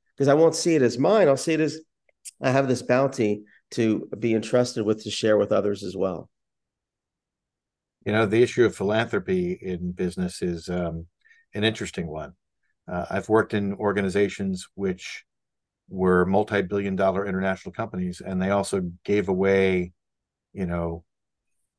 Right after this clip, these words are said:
Speaker 2: big chunks of change. I was fortunate enough to work on a project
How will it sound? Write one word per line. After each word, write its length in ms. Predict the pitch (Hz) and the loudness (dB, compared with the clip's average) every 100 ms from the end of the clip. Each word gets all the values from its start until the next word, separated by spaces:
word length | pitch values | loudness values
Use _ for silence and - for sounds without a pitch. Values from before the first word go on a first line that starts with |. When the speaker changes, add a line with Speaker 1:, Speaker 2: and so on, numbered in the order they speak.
| _ - | _ -2
Speaker 2:
big 240 | 110 95 | 0 0
chunks 340 | - 104 95 92 | -2 -4 -4 -8
of 120 | 82 | -6
change. 340 | 117 110 92 | -4 -4 -2
I 100 | 92 | -2
was 260 | 90 85 - _ | -4 -6 -12 _
fortunate 320 | - 98 - 95 | -4 -4 -4 -4
enough 180 | 95 | -4
to 80 | - | -4
work 220 | 92 98 | -4 -2
on 100 | 95 | -2
a 60 | 85 | -6
project 560 | - 95 92 95 92 | -2 -2 0 -4 -4